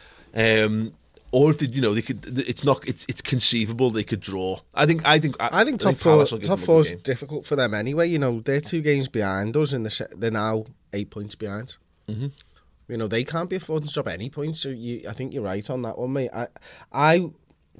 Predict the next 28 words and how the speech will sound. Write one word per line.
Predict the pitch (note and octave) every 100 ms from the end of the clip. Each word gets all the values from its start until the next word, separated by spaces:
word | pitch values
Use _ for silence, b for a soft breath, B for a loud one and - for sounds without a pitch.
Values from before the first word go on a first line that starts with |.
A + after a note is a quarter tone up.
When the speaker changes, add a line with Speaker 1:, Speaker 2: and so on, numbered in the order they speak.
| _ _ _ _ -
Speaker 2:
the, | A2+ D3+ D3+
there | D3 D3+
is | D#3+ D3+
one | D3+ D3+ C#3
wrinkle | C3+ C3 D3+
in | D3+ C#3+
the |
tale | C3+ B2+ B2 C#3
of, | C#3+
of, | C#3 C#3 B2+ -
of | - A#2
Arsenal's | A2 A2+ B2 C3 C3 C3
season. | C#3 C3+ C#3+ C#3
I |
think | C3 B2 A#2
we, | A#2 A2
we | G#2 A2
do | A2
have | G#2+ A2+
to | B2+
expand | - A#2 A#2
it | A#2
out | A2 -
a |
little | G2+ -
bit | A#2+
further | A2+ - A#2 A2+
now. | A#2+ A#2+ G2